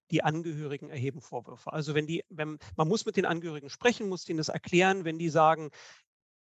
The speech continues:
"Wir wissen, Sie haben alles versucht, alles richtig gemacht, das hat halt nicht sein sollen, äh, das ist halt so, ähm,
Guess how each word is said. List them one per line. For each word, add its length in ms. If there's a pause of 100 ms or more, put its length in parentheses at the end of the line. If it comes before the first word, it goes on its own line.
(200)
"Wir 200
wissen, 220
Sie 140
haben 140
alles 280
versucht, 440
alles 300
richtig 300
gemacht, 400
das 360
hat 180
halt 160
nicht 160
sein 280
sollen, 460 (460)
äh, 160
das 160
ist 160
halt 240
so, 320 (340)
ähm, 480